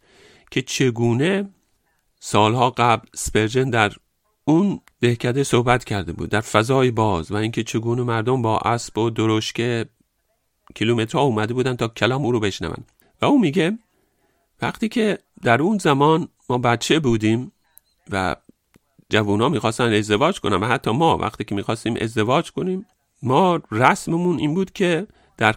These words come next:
کمد لباس اولین چیزی که قرار می‌دادیم.»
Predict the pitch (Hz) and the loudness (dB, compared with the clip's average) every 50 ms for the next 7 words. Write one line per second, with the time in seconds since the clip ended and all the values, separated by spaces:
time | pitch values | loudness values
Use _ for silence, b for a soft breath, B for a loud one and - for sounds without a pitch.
0 | - - - - - 120 123 151 156 208 277 247 208 131 104 107 107 117 110 101 | -2 -8 -6 0 2 2 2 4 2 2 2 2 2 2 2 2 2 0 0 2
1 | 117 117 120 110 110 - - - - _ - 120 107 113 113 110 113 110 110 - | 2 2 2 2 0 -2 -6 -16 -14 _ -4 -2 0 2 2 2 2 0 -2 -2
2 | - 220 233 233 202 135 - - 92 - - 104 113 123 151 175 123 104 101 90 | -2 -2 -2 -2 -2 -6 -6 -6 -8 -6 -4 -2 0 2 2 2 2 0 -2 -2
3 | 85 98 101 87 117 123 143 - | -2 -2 -2 -2 -4 -4 -6 -6